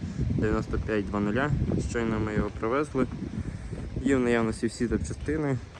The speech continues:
в досить доброму стані.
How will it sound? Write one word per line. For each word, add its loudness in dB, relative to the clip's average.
в 0
досить 0
доброму 0
стані. 0